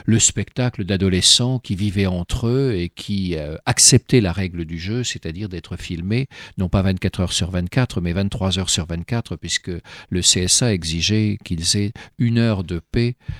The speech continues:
pendant laquelle les caméras, par conséquent, n'étaient pas braquées sur eux. Bon.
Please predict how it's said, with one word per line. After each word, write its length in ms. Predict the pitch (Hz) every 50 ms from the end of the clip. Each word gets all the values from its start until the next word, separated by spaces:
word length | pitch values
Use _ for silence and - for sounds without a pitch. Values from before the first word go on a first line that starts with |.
| - - -
pendant 220 | - 92 90 92
laquelle 600 | 90 85 - - - 117 113 104 101 92 87 87
les 140 | 85 87 85
caméras, 460 | - 98 87 85 87 87 107 110 110
par 180 | - - 85 -
conséquent, 520 | - 90 - - 90 85 - - 113 113
n'étaient 220 | 98 85 76 92 87
pas 160 | - 101 85
braquées 340 | 87 - 87 - - 120 110
sur 320 | - - - 85 - 85
eux. 80 | 78 - - - - - - _
Bon. 160 | 107 92 80